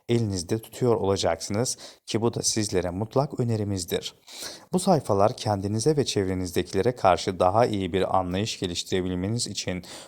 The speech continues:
özel olarak yazılmıştır ve bir kısmını faydalı bulabilirsiniz. Fakat kelimeler gerçekten de öğretmezler.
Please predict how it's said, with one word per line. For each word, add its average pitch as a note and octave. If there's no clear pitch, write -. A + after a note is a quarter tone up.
özel B2
olarak G2+
yazılmıştır G#2
ve G2
bir D#3+
kısmını G2+
faydalı F#2+
bulabilirsiniz. F#2+
Fakat -
kelimeler A2
gerçekten G2+
de A2+
öğretmezler. F#2